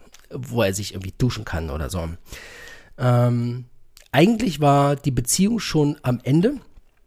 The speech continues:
aber der Ausblick in der Wohnung, der ist unglaublich gut.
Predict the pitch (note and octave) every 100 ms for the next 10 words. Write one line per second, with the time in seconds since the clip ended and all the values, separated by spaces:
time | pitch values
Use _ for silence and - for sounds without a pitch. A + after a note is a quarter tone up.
0 | _ _ - - - - C#3+ C#3 C3 B2+
1 | C#3+ G3+ - B2+ A2 G2+ G2 A2 A#2 A#2
2 | A2 G#2+ F#2 - - D#3 C3+ G#2 G#2 -
3 | D3 E3+ -